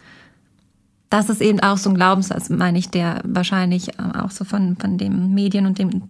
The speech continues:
Gesellschaftlichen herkommt, äh, der sich so zu sehr, mm,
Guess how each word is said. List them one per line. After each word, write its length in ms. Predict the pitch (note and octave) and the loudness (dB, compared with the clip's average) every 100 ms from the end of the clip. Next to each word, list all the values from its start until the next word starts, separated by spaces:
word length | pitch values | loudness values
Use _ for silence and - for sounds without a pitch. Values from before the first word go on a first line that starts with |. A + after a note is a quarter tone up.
| - | -8
Gesellschaftlichen 800 | G3+ F#3+ G3 F#3+ G3 G3 G#3 G3 | -4 -2 0 0 -2 -2 -4 0
herkommt, 560 | F#3+ F#3+ - G3 F#3+ F#3+ - | 2 0 0 0 0 0 -4
äh, 160 | G3 | -2
der 180 | F#3+ G3+ | -2 -2
sich 160 | G3 G3 | -2 -2
so 200 | G3+ F#3+ - | -2 -4 -8
zu 200 | - A#3+ | -4 0
sehr, 320 | G3 G3 F#3+ G3 - - - - - - - _ _ _ - | 2 4 2 -2 -10 -12 -14 -16 -18 -20 -20 _ _ _ -2
mm, 280 | G#3 G3 | 2 2